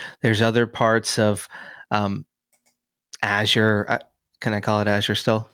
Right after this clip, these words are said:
Yeah, there's other parts of Azure and, and all kinds of stuff, especially whenever I was doing more three six five stuff. Like, there's all these different portals and stuff. And how do you keep track of it all? It can be a little daunting at times. So what is C M D dot M S?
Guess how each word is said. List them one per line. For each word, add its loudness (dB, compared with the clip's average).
Yeah, 2
there's 2
other 4
parts 0
of 2
Azure 4
and, 2
and 2
all 4
kinds 0
of -6
stuff, -4
especially 2
whenever 2
I 2
was -2
doing 2
more 2
three 0
six -4
five 0
stuff. -8
Like, -12
there's 0
all 4
these 2
different -2
portals 0
and -8
stuff. -10
And -4
how 0
do 4
you 2
keep -2
track -2
of -14
it -8
all? -8
It -8
can 2
be 4
a 4
little 2
daunting 0
at -10
times. -10
So -2
what 4
is -10
C 0
M 2
D 2
dot 2
M 0
S? -6